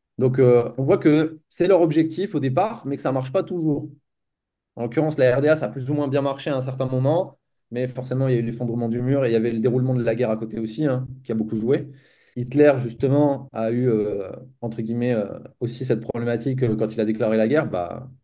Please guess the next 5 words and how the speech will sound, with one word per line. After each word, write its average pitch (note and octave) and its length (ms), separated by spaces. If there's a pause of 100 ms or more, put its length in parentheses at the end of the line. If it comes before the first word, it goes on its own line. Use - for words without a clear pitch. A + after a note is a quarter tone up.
(600)
forcément, B2 580 (100)
l'Occident C3 580
entier C#3+ 440 (720)
était A2+ 240
contre. A3 280